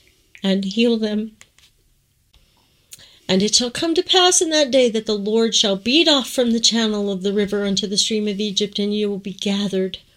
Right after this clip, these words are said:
one by one, O ye children of Israel. And it shall come to pass in that day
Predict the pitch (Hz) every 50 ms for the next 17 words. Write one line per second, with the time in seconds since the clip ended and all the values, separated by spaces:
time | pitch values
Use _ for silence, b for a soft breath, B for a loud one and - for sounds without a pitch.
0 | b b b _ _ - 196 185 196 190 190 180 180 185 196 214 226 240 226 208
1 | 214 180 147 127 123 139 - _ _ _ _ _ _ _ _ _ _ b b b
2 | b b b b b b b b b _ _ - 208 196 196 202 208 220 233 226
3 | - - - 226 226 220 233 226 226 226 - 214 180 - - - - - 190 -
4 | _ _ _ _ _ _ _ _ _ _ _ _ _ b b b b b b b
5 | b 208 208 233 262 254 - 339 311 311 - - 320 311 320 311 - - 330 311
6 | 311 - - 302 294 294 - 285 269 294 285 285 285 294 302